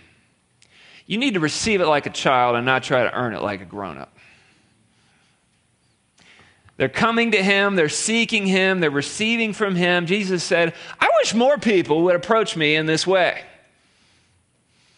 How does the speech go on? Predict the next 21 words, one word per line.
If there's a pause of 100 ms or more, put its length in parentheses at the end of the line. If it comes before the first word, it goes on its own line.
(360)
Such
a
grown-up,
self-righteous
posturing
that,
that
God,
that
Jesus
gets
from
so
many
people. (380)
The
childlike
approach
is
pretty
refreshing.